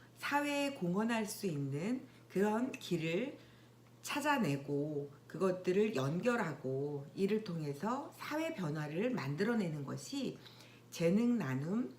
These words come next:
코디네이터입니다. 어, 공무원분들이, 어, 현재 직장에서, 어, 그 평생 동안의 직무를 통해서 그 지역을, 어,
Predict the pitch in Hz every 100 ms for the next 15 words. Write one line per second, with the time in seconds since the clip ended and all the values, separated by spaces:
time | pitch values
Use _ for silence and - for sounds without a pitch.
0 | - - 311 349 285 180 170 147 139 131
1 | 127 127 131 131 - - - - - -
2 | - - - - - - 143 143 131 131
3 | 214 254 285 262 226 220 214 214 214 202
4 | - - - - 165 156 165 269 302 285
5 | 285 277 175 - 240 226 165 - 151 156
6 | 165 135 - - - - 151 143 135 -
7 | - - - - - - - 165 247 339
8 | 381 320 277 233 220 214 202 220 262 254
9 | - 175 151 170 220 190 - - - -
10 | - - - 151 147 - 247 262 214 208
11 | 240 285 311 - - - - - 151 143
12 | 135